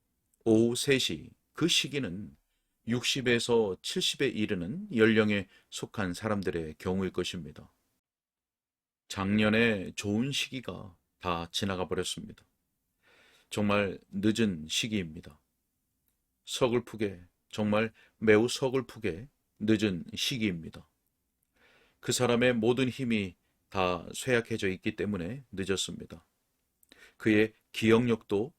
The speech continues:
줄어들기 시작합니다. 그 사람은 생각하기를 자기 판단력이 예전보다 더 낫다고 생각합니다. 그러나 그 자신의 관점일 뿐입니다.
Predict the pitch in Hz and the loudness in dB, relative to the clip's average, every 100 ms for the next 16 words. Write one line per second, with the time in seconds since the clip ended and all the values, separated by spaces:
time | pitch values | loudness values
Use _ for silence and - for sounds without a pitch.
0 | _ - - 110 92 90 95 - 98 95 | _ -10 0 2 2 0 -2 -4 -6 -8
1 | 87 85 - _ _ _ _ _ _ _ | -12 -12 -16 _ _ _ _ _ _ _
2 | _ _ _ _ _ - 117 120 113 135 | _ _ _ _ _ -4 2 6 6 4
3 | 151 147 139 123 113 104 95 101 - - | -2 -6 -6 -6 -2 0 0 -2 -12 -20
4 | _ _ _ - - - 101 120 - 143 | _ _ _ -20 -10 -4 -2 -4 -6 -6
5 | 135 135 127 87 87 117 185 _ _ - | -2 -2 -2 -4 -6 -8 -10 _ _ -6
6 | 95 95 104 92 92 92 107 _ _ - | -2 2 2 0 0 -2 -2 _ _ -6
7 | 78 - 92 92 - 139 113 80 - - | -6 -6 -4 -2 -2 -2 -2 -4 -10 -14
8 | - 104 90 87 - - - _ _ _ | -6 -4 -6 -8 -14 -18 -20 _ _ _
9 | _ _ _ _ _ - 98 92 101 104 | _ _ _ _ _ -4 -2 0 -2 -6
10 | _ _ _ _ - 135 151 101 104 117 | _ _ _ _ -4 -2 0 0 0 2
11 | 104 92 82 - 95 98 117 87 78 113 | 0 0 -4 -6 -4 -2 -2 -2 -4 -2
12 | 113 104 85 73 | -2 -4 -8 -16